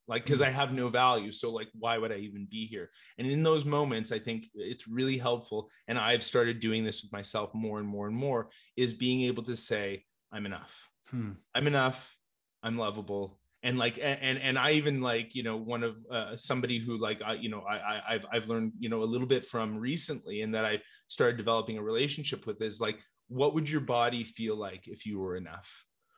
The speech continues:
Speaker 1: Right? What would you, what pose would you take if you were enough?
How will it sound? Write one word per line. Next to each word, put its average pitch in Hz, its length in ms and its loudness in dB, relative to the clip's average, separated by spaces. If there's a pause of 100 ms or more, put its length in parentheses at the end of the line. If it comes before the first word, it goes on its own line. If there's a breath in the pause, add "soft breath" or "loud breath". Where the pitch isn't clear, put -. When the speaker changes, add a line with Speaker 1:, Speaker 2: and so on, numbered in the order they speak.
(260)
Speaker 1:
Right? 107 320 2
What 147 160 6
would 165 160 2
you, 160 40 -6
what 170 220 2
pose 139 460 6
would 113 160 -2
you 110 100 0
take 113 480 -6
if 107 140 -16
you 104 120 -6
were 104 180 -2
enough? 147 460 -4